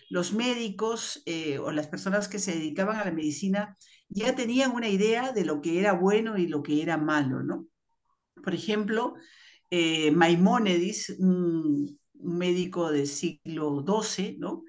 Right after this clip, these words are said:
Decía a sus colegas, eh, que los pacientes, em, ellos eran un fin, no un medio, ¿no? Qué bonito este pensamiento de este médico. O sea,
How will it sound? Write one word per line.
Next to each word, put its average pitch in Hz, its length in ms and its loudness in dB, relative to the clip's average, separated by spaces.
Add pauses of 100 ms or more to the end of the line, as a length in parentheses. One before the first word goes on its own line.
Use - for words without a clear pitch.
(380)
Decía 214 440 2
a 214 40 2
sus 202 200 -2
colegas, 202 920 2
eh, 147 380 -2
que 175 120 0
los 165 140 0
pacientes, 226 880 -4
em, 147 760 4 (880)
ellos 226 560 2
eran 190 300 2
un 185 180 6
fin, 202 320 2
no 175 120 2
un 180 140 0
medio, 147 440 0
¿no? 196 360 -4
Qué 185 100 -4
bonito 190 480 2
este 165 360 -8
pensamiento 160 680 -2
de 147 100 -6
este 160 180 -8
médico. 147 360 4
O 143 40 -4
sea, 160 280 -4